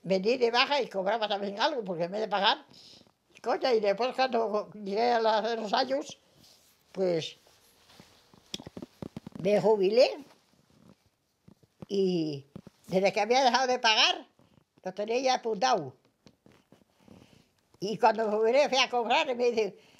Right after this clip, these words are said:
"Antes de, de cobrar hay que pagar".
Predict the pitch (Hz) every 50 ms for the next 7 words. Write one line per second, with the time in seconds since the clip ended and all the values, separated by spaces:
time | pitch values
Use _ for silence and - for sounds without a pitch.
0 | _ _ 151 190 233 226 226 220 220 240 233 220 220 214 208 202 165 175 202 208
1 | 214 214 202 202 190 185 180 - 220 202 202 220 254 269 262 254 254 220 240 254
2 | 214 220 208 220 233 247 208 135 113